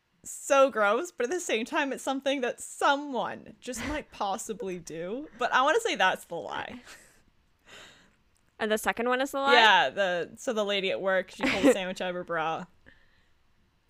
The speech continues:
Speaker 2: No, that actually happened.
Speaker 1: No! Oh my God.
Speaker 2: I,
Speaker 1: Ew.
Speaker 2: yeah. <laughs> I, I was working at a Wendy's
Speaker 1: Ugh.
Speaker 2: when that happened.
Speaker 1: Ugh.
Speaker 2: Yeah. And I honestly, like,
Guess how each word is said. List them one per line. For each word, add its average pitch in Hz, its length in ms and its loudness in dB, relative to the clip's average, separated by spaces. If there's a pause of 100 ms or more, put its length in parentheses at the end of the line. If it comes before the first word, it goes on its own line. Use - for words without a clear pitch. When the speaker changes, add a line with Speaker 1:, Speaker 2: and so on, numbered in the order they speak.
Speaker 2:
No, 226 260 2
that 254 180 8
actually 254 380 6
happened. 175 460 2
Speaker 1:
No! 262 960 12 (160)
Oh 359 380 10
my 269 160 4
God. 262 540 8
Speaker 2:
I, 262 960 8
Speaker 1:
Ew. 240 60 2
Speaker 2:
yeah. 240 380 12 (260)
<laughs> 320 260 8 (360)
I, 247 360 12
I 240 120 10
was 254 180 8
working 247 580 4
at 202 400 10
a 208 100 6
Wendy's 311 640 6
Speaker 1:
Ugh. 196 340 0 (160)
Speaker 2:
when 202 140 -4
that 190 120 2
happened. 170 520 2
Speaker 1:
Ugh. - 80 4
Speaker 2:
Yeah. 180 160 8 (140)
And 208 120 8
I 220 360 10
honestly, 233 520 4
like, 220 280 2